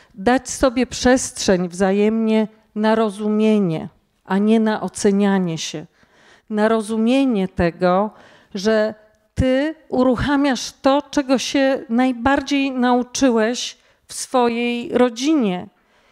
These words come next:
Ja uruchamiam to, co działało w mojej rodzinie.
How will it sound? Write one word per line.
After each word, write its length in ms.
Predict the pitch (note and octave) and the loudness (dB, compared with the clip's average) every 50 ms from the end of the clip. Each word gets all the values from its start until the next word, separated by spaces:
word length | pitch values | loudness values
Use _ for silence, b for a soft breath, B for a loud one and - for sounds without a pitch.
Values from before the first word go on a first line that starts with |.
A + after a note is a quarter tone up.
| b b | b b
Ja 260 | - G#3 A#3 A#3+ A#3+ | -4 0 0 2 2
uruchamiam 720 | - C4+ A#3+ A#3+ A#3 F#3+ A3+ B3 A3+ A3 A#3 A3+ A3 A3 G#3 - | 2 2 2 0 0 0 0 0 2 2 2 2 0 -2 -4 -4
to, 460 | - A3 A3 A3 A#3 B3 - - _ _ _ _ _ _ - | -2 0 0 2 0 0 -4 -8 _ _ _ _ _ _ -10
co 200 | - - C4+ A#3 | -4 -2 -2 0
działało 540 | F#3 A#3+ A#3 A#3 B3 A#3+ A3+ A#3 A#3+ A#3 A3+ | 0 0 0 2 2 2 2 2 0 0 0
w 80 | A3 | -2
mojej 460 | A#3+ B3 B3+ C4+ C#4 C4+ C4 A3+ G3+ | -2 0 2 2 2 0 0 -2 -2
rodzinie. 600 | F#3 F3+ E3+ E3 E3+ E3+ E3 E3 E3 E3+ E3+ E3 | -4 -4 -6 -8 -10 -12 -10 -10 -8 -10 -10 -12